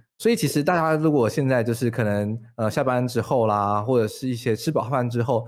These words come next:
就是休息的时间的话，其实都可以散步到北美馆的广场区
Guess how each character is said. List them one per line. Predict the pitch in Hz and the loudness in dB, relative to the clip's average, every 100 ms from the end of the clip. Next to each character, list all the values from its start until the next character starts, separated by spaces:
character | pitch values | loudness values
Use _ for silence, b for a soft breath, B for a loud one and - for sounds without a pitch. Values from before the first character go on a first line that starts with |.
| B B _ | B B _
就 | 117 | -6
是 | 117 110 110 - _ | -2 -2 -2 -8 _
休 | - 208 | 0 2
息 | 208 113 | 2 -2
的 | |
时 | 107 113 | -2 -4
间 | 98 113 | -2 -2
的 | 107 | 0
话， | 131 107 | -2 -4
其 | 113 | -6
实 | 123 | -4
都 | 180 | -4
可 | 185 - 143 | -4 0 0
以 | 139 104 b b | 0 -4 b b
散 | - 165 | -2 0
步 | 147 143 | 2 0
到 | 131 113 | 2 0
北 | 117 | 0
美 | 120 | -2
馆 | 127 113 104 | 0 -2 -4
的 | 107 | -2
广 | 123 | -2
场 | 123 98 | -2 -6
区 | - 117 117 | -6 -6 -6